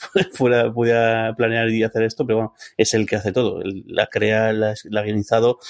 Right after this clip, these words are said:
la dirige, incluso la protagoniza, eh, él. Y tenemos dos temporadas en, en, en Netflix, que además esto fue pedido <clears throat> específico de, de, de Netflix, camino a una, una, una tercera, y una serie que de verdad tenéis, tenéis que ver, porque creo que, que el, además creo que esta serie te,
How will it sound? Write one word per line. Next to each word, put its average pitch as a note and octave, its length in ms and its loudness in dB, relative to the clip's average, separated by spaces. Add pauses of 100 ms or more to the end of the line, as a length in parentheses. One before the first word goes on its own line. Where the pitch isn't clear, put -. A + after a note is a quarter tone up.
(160)
la A2 100 2
dirige, A#2+ 440 2
incluso A2+ 360 -4
la A2 80 0
protagoniza, A2 720 0
eh, - 100 -2
él. B2+ 260 0 (340)
Y A2 220 6
tenemos B2 260 4
dos C3 140 0
temporadas A#2+ 460 0
en, A2 420 0
en, A2 520 0
en A2+ 160 2
Netflix, B2 360 0
que - 120 -4
además A2 180 -4
esto A2 160 -8
fue A2 140 0
pedido G#2+ 400 -2 (340)
<clears throat> - 0 - (160)
específico A#2+ 460 2
de, G#2 160 4
de, G#2+ 260 2
de G#2+ 120 -2
Netflix, A#2+ 420 -2 (160)
camino G#2+ 320 0
a - 20 0
una, G#2+ 200 0
una, G#2+ 260 -2
una A2 140 -4
tercera, A#2 440 -2 (300)
y A2+ 120 4
una G#2+ 120 2
serie A2 280 0
que G2+ 400 0
de G#2+ 100 -4
verdad G2+ 240 -2 (100)
tenéis, G#2 300 -2 (140)
tenéis A2 240 -4
que G#2+ 120 -6
ver, A2 180 -2
porque A2 240 -10
creo A2+ 180 -4
que, G#2+ 340 -2
que G#2+ 120 0
el, G#2+ 180 0
además C3 220 -2
creo C#3+ 120 0
que C#3 40 4
esta C3+ 120 0
serie C3 380 0 (200)
te, A#2 220 2